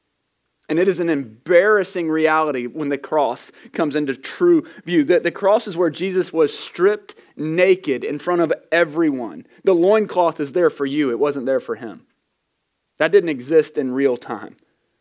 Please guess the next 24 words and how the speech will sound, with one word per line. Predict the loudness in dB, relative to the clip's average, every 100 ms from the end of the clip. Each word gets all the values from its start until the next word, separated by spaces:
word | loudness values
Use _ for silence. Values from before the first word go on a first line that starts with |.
| _
The | -2
cross | 2 4 4 0
was | -4
about | 0 0 -2
total | -6 6 10 10 8 0 -6 -6
embarrassment. | -4 -2 0 0 0 -2 -6 -10 -4
So | -4
he's | -4 -6
stripped | 2 4 4 0 _
naked, | -10 -6 2 6 6 4 -6 -6 -4
right? | 0 2 2 -2 2
The | 2
cross | 4 4 6 6 4 2
is | -4 0
where | 2 4 4
he | 2 -2
was, | 2 4 2 -2 -12 -20 0
where | 4 6
they | 4
laid | 2 2 4 4 4 2 -6
him | 0 2 2 0
down, | 0 0 0 -2
his | -2 -4 -8 -20
scourged, | -16 -14 -14 2 4 6 6 6 2 -8